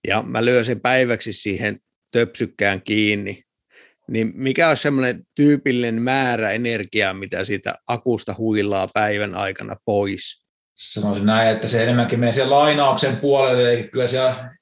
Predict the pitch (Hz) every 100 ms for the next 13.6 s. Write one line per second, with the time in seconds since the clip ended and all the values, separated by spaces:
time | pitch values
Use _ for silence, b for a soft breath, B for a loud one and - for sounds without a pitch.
0 | _ - 123 151 147 120 143 - 139 139
1 | 131 - 151 151 139 123 117 110 113 107
2 | 110 107 110 107 120 123 131 123 - 123
3 | 127 113 110 104 101 - _ _ _ _
4 | _ - - - 110 110 117 131 123 131
5 | 131 135 131 - 117 101 110 107 110 127
6 | 113 110 107 101 101 92 - - B B
7 | B B _ _ - - 107 131 151 160
8 | 175 170 185 175 185 180 180 185 156 147
9 | 151 135 135 131 139 131 107 - _ _
10 | _ _ _ - - - 135 131 120 107
11 | 139 131 113 117 - - - 135 143 120
12 | 107 117 135 135 - - 107 110 101 -
13 | 98 92 92 82 82